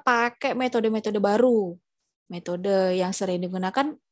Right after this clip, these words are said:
ini korelasi regresi, itu udah sering. Jadi kalau misalnya topik, eh, topik ataupun temanya baru,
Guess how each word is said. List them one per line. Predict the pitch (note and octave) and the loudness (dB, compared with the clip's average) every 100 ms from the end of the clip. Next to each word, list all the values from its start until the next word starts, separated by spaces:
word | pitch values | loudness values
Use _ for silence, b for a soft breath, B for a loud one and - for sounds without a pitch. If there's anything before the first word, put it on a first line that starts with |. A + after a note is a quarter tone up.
| _ _ _ | _ _ _
ini | F#3+ | -2
korelasi | A#3 A#3+ F#3+ F3 F3 F3 | 0 0 0 -2 -4 -6
regresi, | D#3+ D#3 D3+ E3+ C#4 C#4+ C4+ | -6 -8 -6 -6 -2 -2 -2
itu | F#3+ C4+ A#3+ | -2 -2 0
udah | F3 | -2
sering. | - D#3 E3 A3+ A3 F#3 - B - | -4 -4 4 6 6 4 -6 B -2
Jadi | G3+ A#3+ | 0 2
kalau | A#3+ | 2
misalnya | A#3 A#3 G#3+ G#3+ A3 B B B B _ | 2 2 0 0 -2 B B B B _
topik, | A#3 A3+ A3+ - B3 - _ _ - | 2 2 2 -4 -4 -6 _ _ -4
eh, | A3 A3 G#3+ G#3 G#3 | 0 2 2 2 0
topik | A3+ G#3+ G#3 - A#3+ | 0 -2 -2 -10 -6
ataupun | G#3+ A3+ A3+ A3+ | -6 -6 -4 -2
temanya | G#3+ G#3 G3 G3 G#3+ | -2 0 0 0 0
baru, | F#3+ F#3 B3 A#3+ F3+ | 2 6 6 4 0